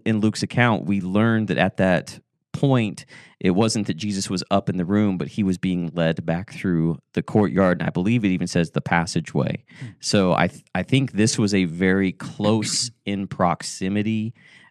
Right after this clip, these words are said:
Speaker 1: uh, look. I don't think it was just a, a distant glance. It was walking right by,
Speaker 2: Mm-hmm.
Speaker 1: uh, which, which he would have done had he been in the passageway.
Speaker 2: Very nice. You,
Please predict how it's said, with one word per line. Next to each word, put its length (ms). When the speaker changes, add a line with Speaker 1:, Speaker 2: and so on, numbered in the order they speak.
Speaker 1:
uh, 500
look. 460
I 120
don't 140
think 180
it 20
was 180
just 240
a, 40
a 300
distant 520
glance. 680
It 140
was 400
walking 500
right 300
by, 420
Speaker 2:
Mm-hmm. 540
Speaker 1:
uh, 140
which, 340
which 200
he 100
would 160
have 100
done 240
had 200
he 100
been 180
in 80
the 80
passageway. 580
Speaker 2:
Very 160
nice. 320
You, 160